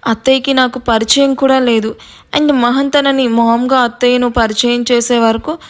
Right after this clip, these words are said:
అత్తయ్యనే మహన్కి మదర్ అని కూడా నాకు తెలియదు. అలాంటిది నేను అత్తయ్య విషయంలో ఏం తప్పు చేశాను? అత్తయ్య, మహన్ and శ్లోక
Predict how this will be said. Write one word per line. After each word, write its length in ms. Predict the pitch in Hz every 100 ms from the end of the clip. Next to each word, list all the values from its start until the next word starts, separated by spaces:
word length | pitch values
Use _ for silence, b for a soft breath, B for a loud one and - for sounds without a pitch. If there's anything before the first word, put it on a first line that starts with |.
| B B -
అత్తయ్యనే 540 | 233 233 302 294 294
మహన్కి 540 | 285 247 254 262 254 254
మదర్ 340 | 240 220 233
అని 160 | 254 247
కూడా 200 | 262 277
నాకు 240 | 269 233
తెలియదు. 500 | 226 214 214 214 208 - b b b -
అలాంటిది 720 | 233 233 247 240 247 233 226 B B B -
నేను 200 | 294 277
అత్తయ్య 340 | 226 285 294
విషయంలో 500 | 294 277 294 277 269
ఏం 260 | 269 233 247
తప్పు 360 | 269 262 -
చేశాను? 560 | 262 254 254 247 240 247 B B B B B
అత్తయ్య, 480 | 226 226 247 240 240
మహన్ 420 | 233 226 233 233
and 200 | 240 233
శ్లోక 540 | 233 233 233 233 247